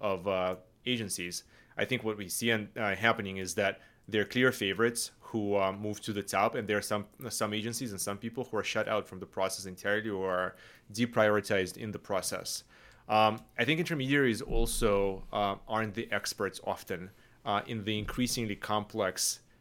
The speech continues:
um, process of, of, of, of offering the services that agencies offer. Whereas before it was creative and then, like, above the line media, which was, like, T V, print, out of home, right?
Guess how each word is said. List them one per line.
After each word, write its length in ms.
um, 380
process 480
of, 240
of, 240
of, 240
of 180
offering 340
the 80
services 460
that 140
agencies 420
offer. 240
Whereas 180
before 300
it 80
was 200
creative 560
and 160
then, 220
like, 320
above 260
the 100
line 280
media, 320
which 200
was, 120
like, 180
T 160
V, 180
print, 340
out 140
of 120
home, 240
right? 220